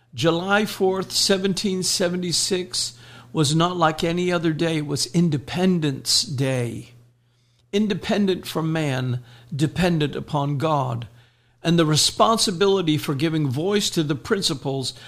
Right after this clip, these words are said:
upon which a new union would be formed weighed heavily in the hearts of the fathers of this land. And their words and their writings reveal that what was to take place this early morning on July fourth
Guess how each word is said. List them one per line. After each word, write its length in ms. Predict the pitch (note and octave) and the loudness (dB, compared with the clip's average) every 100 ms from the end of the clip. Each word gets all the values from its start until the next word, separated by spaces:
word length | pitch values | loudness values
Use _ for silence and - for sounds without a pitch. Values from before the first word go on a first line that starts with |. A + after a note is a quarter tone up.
| - - | -20 -6
upon 380 | B2+ E3+ E3 E3+ | 0 4 4 4
which 200 | E3+ E3 | 2 4
a 80 | |
new 300 | D3 E3 G#3+ | 4 4 4
union 540 | A3+ G#3 G#3+ G3+ F#3 D#3+ | 2 2 2 0 0 0
would 160 | D#3+ | 0
be 120 | D#3 D3+ | 0 -2
formed 480 | - E3 D#3 D3 | -2 -4 -2 -2
weighed 240 | C#3+ E3 C#3+ | -2 -2 -2
heavily 760 | C#3 F#3+ A3 A3 A3+ A#3 C4+ - - - - | -2 -2 -2 0 -2 -2 -4 -8 -20 -10 0
in 140 | E3+ | 2
the 100 | D3 | 2
hearts 500 | - F3 F#3 G3+ - | 2 0 2 2 0
of 140 | D#3 | 0
the 80 | C3 | -2
fathers 520 | A#2+ D3 D#3 E3 D3+ | -2 0 0 -2 -2
of 120 | D3 D3 | -4 -4
this 220 | C#3+ - | -4 -4
land. 440 | D3+ D3+ B2+ A2+ - - - | -6 -6 -4 -6 -8 -20 -6
And 180 | D#3 D3+ | 2 4
their 140 | C#3+ | 4
words 500 | C#3 E3 G3 G#3+ F#3+ | 4 2 4 2 2
and 160 | F3+ D#3 | 2 2
their 140 | C#3 | 2
writings 760 | C#3 D3 F3+ F#3+ C#3+ C3+ C3 - | 2 4 4 4 0 -2 -4 0
reveal 720 | C#3+ C3 C#3+ F3+ C3 A#2+ A#2 - - - - | 2 2 2 2 4 2 -2 -12 -20 -20 -2
that 180 | D3 E3 | 0 2
what 200 | D#3+ D#3 | 2 0
was 180 | E3 - | -2 -2
to 140 | D3+ | -2
take 340 | - F3+ G3+ | -2 -2 -2
place 340 | - G3+ F#3 F3+ | -2 0 2 0
this 260 | E3+ C#3 | 0 -2
early 340 | - F3+ G3 F#3+ | 0 0 2 2
morning 440 | F3+ E3+ C#3 C3+ | 2 0 0 -4
on 220 | C#3+ C#3 | 0 0
July 380 | B2+ D3+ E3 F3+ | 2 -2 -2 -2
fourth 560 | F3 - D#3 C3+ B2+ | -4 -4 -2 0 -2